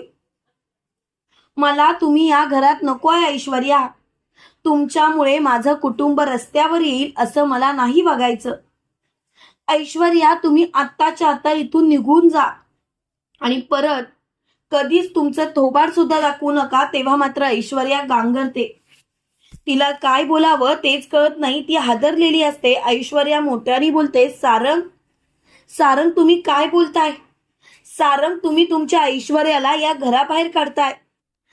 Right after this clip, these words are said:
सारंग, मला या गोष्टी पटतच नाही." तेव्हा लगेच ऋषिकेश बोलतो, "ऐश्वर्या, सारंग जिवंत आहे ना, हे सुद्धा आमचं नाटकच होतं." आणि मग सारंग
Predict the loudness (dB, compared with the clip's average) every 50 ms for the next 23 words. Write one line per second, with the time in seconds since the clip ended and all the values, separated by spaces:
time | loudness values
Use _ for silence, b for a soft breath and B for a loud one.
0 | _ _ _ _ _ -6 -2 0 2 2 2 2 0 0 0 0 2 2 2 0
1 | 0 -2 -2 0 0 -2 -2 -2 -2 -2 -2 0 -2 -2 0 0 -2 0 0 -2
2 | -2 -2 -4 -4 -4 -4 -4 -4 -4 -2 -2 -2 -2 -2 -2 -4 -4 -2 -2 0
3 | -2 -2 -4 -6 -14 _ _ _ _ _ _ _ _ _ b b b b b -4
4 | -4 -2 -2 -2 -2 -2 0 -2 -2 -2 0 -2 -2 0 0 0 0 0 0 0
5 | -2 -4 -4 -2 0 0 0 2 2 0 0 0 -4 _ _ _ _ _ _ _
6 | _ _ _ _ _ -20 -10 -4 0 2 2 2 0 -2 -4 -4 -4 -2 -2 0
7 | 0 0 0 2 2 2 2 4 2 2 2 2 0 0 -2 -4 -4 -6 -4 -4
8 | -2 0 0 0 0 0 -2 0 0 0 0 0 -2 -2 -4 -6 -4 -2 -4 -4
9 | -2 -4 -6 -6 -6 -8 -8 -8 _ _ _ _ _ _ _ _ _ _ _ _
10 | _ _ _ _ _ _ _ _ -6 -4 0 2 2 4 4 6 4 4 2 0
11 | -6 -10 -6 -4 -2 -2 0 0 0 -2 -2 -4 -8